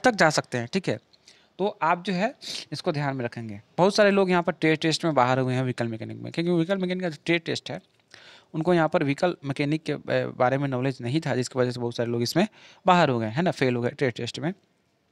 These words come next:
इसकी वजह से कट ऑफ पे थोड़ा बहुत यहाँ पर देखने को मिल सकता है इसका असर। वहीं बात करते हैं ईडब्ल्यूएस की, ईडब्ल्यूएस की यहाँ पर स-, अ, फिफ्टी नाइन कट ऑफ है, तो इसका कट ऑफ आपको यहाँ पर सेवेंटी सेवन तक जा सकता है, ठीक है, मैक्सिमम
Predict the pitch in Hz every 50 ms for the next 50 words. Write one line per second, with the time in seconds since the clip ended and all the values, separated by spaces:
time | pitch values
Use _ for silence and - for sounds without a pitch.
0 | _ _ _ _ _ _ _ - - - - - - - 170 151 - 185 165 139
1 | 131 123 - 196 202 - _ _ _ _ - 143 - 156 143 - 160 147 143 123
2 | 113 113 123 156 - - 135 120 117 - - 113 107 - 127 120 - - 135 135
3 | 147 151 135 117 110 - 113 - - 117 113 113 110 - - 104 107 - - -
4 | - _ - - - - - - 170 185 202 196 - 226 214 226 196 196 185 196
5 | 196 208 208 196 - - 233 170 175 165 170 170 170 160 - - 165 147 143 -
6 | 190 196 - _ _ - - - - - - - 156 143 131 127 120 - 160 156
7 | - - 175 151 151 170 196 190 202 202 202 180 214 220 240 240 _ _ - -
8 | - _ _ - 180 180 - - 254 240 233 247 247 240 - 190 202 - - 220
9 | 202 175 160 165 185 214 196 - 175 165 165 165 165 190 170 - 147 143 139 139
10 | - 170 151 131 120 117 - - _ - 113 101 104 - 170 180 - 135 113 113
11 | 123 127 - - 156 165